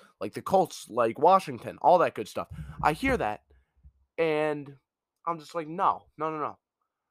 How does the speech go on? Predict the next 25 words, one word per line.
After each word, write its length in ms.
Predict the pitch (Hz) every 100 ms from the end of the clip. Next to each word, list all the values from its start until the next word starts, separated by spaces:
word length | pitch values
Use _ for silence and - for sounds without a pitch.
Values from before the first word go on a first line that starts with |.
| _ _ _ _ _ -
I 120 | 156
don't 160 | 175 160
think 160 | 151
you 100 | 135
guys 220 | 127 123
understand. 600 | 123 117 104 - 143 107 92
Not 240 | 123 139
a 60 | 127
single 300 | 147 123 117
team 200 | 120 107
in 60 |
the 80 | 101
league 220 | 101 104
wants 480 | 98 98 107 101 -
him. 100 | 98 - _ _
Not 300 | - 196 254
because 260 | 262 220 202
he's 140 | 180
a 40 | 156
bad 240 | 156 143
player. 220 | 180 190
He's 240 | 156 165 160
a 100 | 151
phenomenal 480 | - 143 180 196 175
player, 320 | 151 131